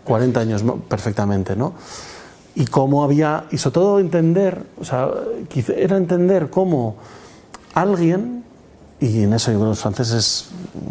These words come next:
no os pese como, o sea, es que, que, que son maestros,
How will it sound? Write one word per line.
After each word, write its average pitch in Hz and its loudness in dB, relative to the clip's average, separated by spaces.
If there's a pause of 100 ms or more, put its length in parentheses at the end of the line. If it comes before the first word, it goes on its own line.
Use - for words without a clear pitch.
(480)
no 123 -2
os 117 -4
pese 117 0
como, 117 2
o 123 -4
sea, 110 0
es 107 -2
que, 107 0
que, 82 -2
que 110 -2
son - -2
maestros, 139 0